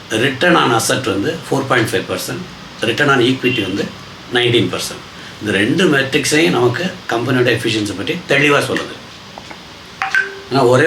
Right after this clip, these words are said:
ஒரு ஃப்ளா, எம் எஸ் எம் இ, அஹ், ரெண்-, டூ வீலர் லோன், இந்த ரெண்டு செக்மெண்ட்லையும் கொஞ்சம் அதிகமா கிரெடிட், கிரெடிட் லாஸ் ஆயிருக்கு. இதுக்கு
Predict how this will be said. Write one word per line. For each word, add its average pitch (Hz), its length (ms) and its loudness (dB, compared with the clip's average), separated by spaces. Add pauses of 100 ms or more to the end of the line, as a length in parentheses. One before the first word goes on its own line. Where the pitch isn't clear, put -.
(120)
ஒரு 139 160 4
ஃப்ளா, 107 160 4 (760)
எம் 143 140 6
எஸ் 170 160 2
எம் 120 180 2
இ, - 20 2 (1400)
அஹ், 113 200 4 (100)
ரெண்-, 127 200 4 (260)
டூ 175 160 8
வீலர் 139 280 4
லோன், 92 160 0 (160)
இந்த 117 200 2
ரெண்டு 175 260 6
செக்மெண்ட்லையும் 131 600 2 (460)
கொஞ்சம் 127 280 4
அதிகமா 160 400 6
கிரெடிட், 131 320 0 (440)
கிரெடிட் 135 360 4
லாஸ் 131 280 4
ஆயிருக்கு. - 300 -2 (960)
இதுக்கு 139 240 4